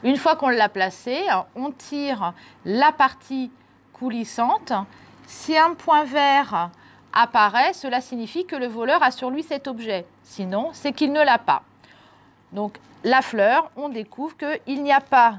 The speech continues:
de point vert. Donc, ça signifie que notre voleur n'a pas de fleur. On va maintenant donc éliminer les suspects qui sont retournés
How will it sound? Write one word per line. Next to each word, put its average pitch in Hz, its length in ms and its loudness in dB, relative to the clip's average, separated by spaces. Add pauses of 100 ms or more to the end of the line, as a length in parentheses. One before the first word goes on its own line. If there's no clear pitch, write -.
(200)
de 294 100 -6
point 190 280 -6
vert. 208 540 -4 (160)
Donc, 226 300 -10 (180)
ça - 240 -8
signifie 220 560 -2
que 330 300 4 (840)
notre 269 360 0
voleur 214 500 2
n'a 202 180 -2
pas 294 180 2
de 262 140 -6
fleur. 175 440 -8
On 247 140 -8
va 285 160 4
maintenant 285 440 -2
donc 240 460 -8 (480)
éliminer 269 680 2 (1600)
les 262 260 4
suspects 302 680 2 (100)
qui 262 180 -8
sont 254 500 -6
retournés 233 680 -2